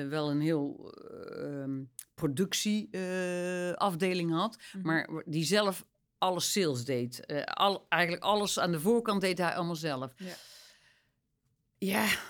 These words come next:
Speaker 1: dan is het wel al een stuk ingewikkelder om dit goed voor elkaar te krijgen. Dan moet je, dan moet ik echt al heel goed mee helpen kiezen
Speaker 2: Ja.
Speaker 1: van, "Oké, als jij dit allemaal in je eentje wil doen, oké, wat, wat is dan het allerbelangrijkste of wat is de grootste kans van slagen of waar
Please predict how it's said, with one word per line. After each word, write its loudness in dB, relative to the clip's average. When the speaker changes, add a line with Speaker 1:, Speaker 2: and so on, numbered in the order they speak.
Speaker 1:
dan 2
is 4
het -2
wel 0
al -6
een -8
stuk -2
ingewikkelder 4
om 4
dit -2
goed 0
voor -4
elkaar 2
te -12
krijgen. -4
Dan 4
moet 4
je, -6
dan 0
moet 2
ik -4
echt 0
al 0
heel 4
goed 0
mee 2
helpen 2
kiezen 4
Speaker 2:
Ja. -10
Speaker 1:
van, -2
"Oké, 2
als -2
jij 2
dit -4
allemaal 0
in 2
je 2
eentje -2
wil -2
doen, 2
oké, 0
wat, 4
wat -2
is -2
dan 2
het -2
allerbelangrijkste 2
of -2
wat -4
is -8
de -2
grootste 2
kans -2
van -6
slagen -2
of -8
waar -2